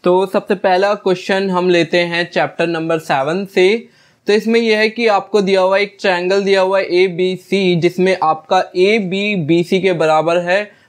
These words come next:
और एंगल भी सेवेंटी डिग्री है। यानी आपको एक त्रिभुज है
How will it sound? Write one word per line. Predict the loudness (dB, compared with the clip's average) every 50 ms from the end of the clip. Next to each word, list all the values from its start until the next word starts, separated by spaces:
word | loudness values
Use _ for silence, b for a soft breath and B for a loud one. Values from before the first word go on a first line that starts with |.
| b -2
और | 0 0
एंगल | 0 0 0 0 -2 -2 -2
भी | -2 -6 -6 -6
सेवेंटी | -4 -2 -2 -2 -4 -6 -8 -4 -4 -4
डिग्री | -2 -2 -2 -2 0 0
है। | 2 2
यानी | 0 0 0 -2 -2 -2
आपको | -2 -2 -4 -2 0 2 2
एक | 2 2 0 -4
त्रिभुज | -2 0 0 0 2 2 0 0 0 -2
है | -2 -2 0 0 0 -2 B